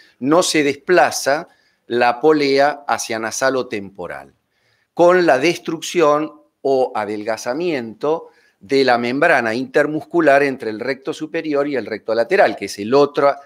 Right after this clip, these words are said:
la otra necesaria, eh, eh, condición para que se produzca el desplazamiento muscular.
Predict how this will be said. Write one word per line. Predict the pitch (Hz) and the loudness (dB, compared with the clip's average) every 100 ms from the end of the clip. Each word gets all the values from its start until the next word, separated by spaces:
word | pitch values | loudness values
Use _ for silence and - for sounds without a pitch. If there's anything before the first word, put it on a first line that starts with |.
| _ | _
la | 117 | 2
otra | 131 147 135 | 4 4 0
necesaria, | 117 110 - - 143 147 147 143 139 - _ _ _ | -2 -6 -10 0 2 2 4 2 2 -6 _ _ _
eh, | 110 104 101 90 - | -4 -4 -4 -6 -10
eh, | 95 92 - | -12 -12 -6
condición | 120 117 117 123 - 175 143 135 | -4 -2 -6 -10 -2 0 0 0
para | 123 - | -2 -4
que | 101 | -10
se | 107 | -12
produzca | - 117 139 139 | -4 -4 -4 -2
el | 120 | -2
desplazamiento | 101 92 104 95 101 107 101 101 | -2 -6 -8 -6 -8 -8 -10 -10
muscular. | 92 - 87 71 65 | -12 -16 -16 -16 -16